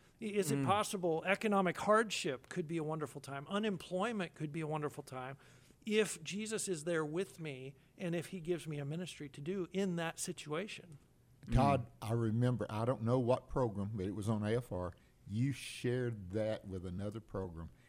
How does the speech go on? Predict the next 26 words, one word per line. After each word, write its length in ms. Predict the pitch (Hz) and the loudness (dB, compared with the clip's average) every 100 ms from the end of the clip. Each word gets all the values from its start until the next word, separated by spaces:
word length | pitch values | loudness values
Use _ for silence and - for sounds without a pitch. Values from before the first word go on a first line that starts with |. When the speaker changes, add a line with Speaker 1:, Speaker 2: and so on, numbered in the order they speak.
| - - | -20 -10
Speaker 3:
and 140 | 95 | -4
I 100 | 113 | -4
was 160 | 151 113 | -4 -4
listening. 380 | 117 117 - 71 101 | -4 -4 -8 -12 -2
I 120 | 113 | 0
wasn't 360 | 120 120 - | 2 0 -4
behind 320 | 92 123 120 87 | -6 -2 -2 -4
the 60 | |
microphone, 580 | 95 95 - - 92 87 - - - - - - | -6 -6 -10 -12 -10 -10 -10 -14 -20 -20 -12 -6
and 220 | 98 95 | -4 -2
I 100 | 87 | -4
said, 220 | - 80 | -8 -8
"Lord, 380 | 87 101 120 117 92 127 | -6 -2 -2 -2 -4 -6
help 200 | 110 - | -6 -8
me." 260 | 85 82 80 _ - | -8 -8 -10 _ -6
I 120 | 104 | -2
mean, 280 | 113 107 101 | 0 0 2
you 140 | 120 | 2
know, 240 | 135 139 135 | 2 0 -2
'cause 260 | - 95 - | -6 -8 -8
I 340 | 123 135 131 | -4 -2 0
know 420 | 101 101 110 123 104 | 0 0 0 0 0
I'd 220 | 117 101 | -2 -2
be 80 | 95 | -4
a 80 | |
complainer. 720 | 90 - 82 - 107 101 87 | -4 -8 -10 -4 -2 -2 -4